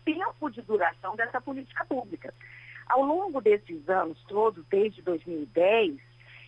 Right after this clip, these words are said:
é, o que a gente assistiu foi uma luta muito grande pra fazer com que essa alteração legislativa que institu-,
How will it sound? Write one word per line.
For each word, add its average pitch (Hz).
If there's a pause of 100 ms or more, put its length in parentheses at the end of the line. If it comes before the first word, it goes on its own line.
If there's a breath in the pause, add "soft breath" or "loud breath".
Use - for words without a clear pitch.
é, 208
o 233
que -
a 339
gente 277
assistiu 240 (160)
foi 294 (160)
uma 285
luta 247
muito 285
grande 233
pra 247
fazer 220
com 185
que 185 (100)
essa 285
alteração 196
legislativa 175 (320 soft breath)
que 208
institu-, 196